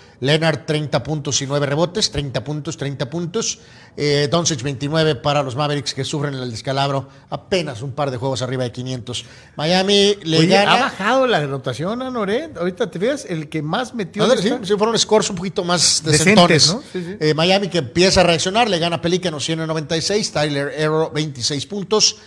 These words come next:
Speaker 1: Los Raptors, eh, le ganan a los Knicks, ciento veinticinco a ciento dieciséis. Pascal Siakam, veinticuatro puntos.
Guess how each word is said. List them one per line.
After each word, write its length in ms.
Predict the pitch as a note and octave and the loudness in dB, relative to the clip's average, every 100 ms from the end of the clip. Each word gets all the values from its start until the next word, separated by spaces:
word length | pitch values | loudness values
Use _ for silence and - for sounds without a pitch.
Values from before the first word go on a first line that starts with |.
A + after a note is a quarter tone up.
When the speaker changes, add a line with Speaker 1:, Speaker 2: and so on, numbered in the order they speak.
| - - - | -20 -14 -4
Speaker 1:
Los 320 | C#3 C#3+ C3 | 0 0 2
Raptors, 680 | F3+ A3 - A3+ - - - | 4 4 6 4 4 0 -4
eh, 100 | D3 | -2
le 120 | C#3+ | 0
ganan 320 | D3+ D#3+ D#3 | 0 -2 -2
a 80 | D3 | -2
los 160 | C#3 B2 | -4 -4
Knicks, 180 | G#3 - | -2 -2
ciento 280 | D#3+ C#3+ | -2 -2
veinticinco 420 | C#3+ B2 B2+ D#3+ D3 | -4 -6 -8 -6 -6
a 40 | |
ciento 300 | D#3 C#3+ D3+ | -6 -6 -6
dieciséis. 480 | D3 C3 - G#3 - | -4 -4 -2 -2 -2
Pascal 380 | C3+ B2 D3 - | -4 -2 -4 -2
Siakam, 360 | D3 C#3+ C3+ | -4 -4 -6
veinticuatro 800 | B2+ C3+ A2+ B2 C#3 D#3 C#3 B2+ | -6 -8 -8 -12 0 0 0 -6
puntos. 520 | F#3 G3+ A3 G#3 - | -6 -2 2 2 0